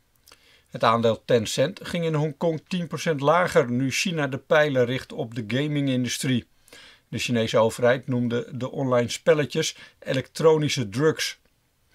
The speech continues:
Ook NetEase en Bilibili leverden fors in. En in Japan wilde de inflatie maar niet aantrekken en bleef steken op plus nul komma één procent.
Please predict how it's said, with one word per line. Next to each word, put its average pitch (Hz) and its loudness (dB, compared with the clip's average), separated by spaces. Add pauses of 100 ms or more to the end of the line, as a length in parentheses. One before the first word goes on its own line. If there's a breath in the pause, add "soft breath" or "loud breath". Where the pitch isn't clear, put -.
(340 soft breath)
Ook - 0
NetEase 123 0
en 123 -2 (120)
Bilibili 123 0
leverden 127 0
fors - -4
in. 113 -2 (1300 soft breath)
En 147 -4
in 165 0
Japan 180 2
wilde 175 0
de 165 -4
inflatie 170 2
maar 160 0
niet 165 -2
aantrekken 151 0
en 156 2
bleef 143 -2
steken 131 -2
op - -8
plus 156 -4
nul 127 -4
komma 127 -4
één 120 -4
procent. 127 -2